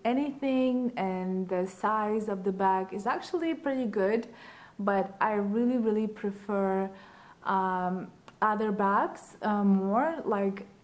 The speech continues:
instead of getting this bag, I would get something. My Dior, like, thirty Montaigne is actually a lot more nicer.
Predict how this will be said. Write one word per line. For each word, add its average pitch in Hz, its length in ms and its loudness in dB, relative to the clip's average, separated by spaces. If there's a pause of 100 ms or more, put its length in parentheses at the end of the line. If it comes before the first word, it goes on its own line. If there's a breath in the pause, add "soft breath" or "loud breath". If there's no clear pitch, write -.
(160)
instead 208 320 -2
of 214 160 -2
getting 208 380 4
this 208 200 2
bag, 196 440 2
I 185 120 0
would 190 320 0
get 185 300 -4
something. 185 460 -2
My 220 160 4
Dior, 202 600 4
like, 185 280 -6
thirty 202 280 4
Montaigne 190 720 0
is 196 160 -4
actually 190 460 -4
a - 80 -6
lot 190 340 0
more 202 160 2
nicer. 185 640 0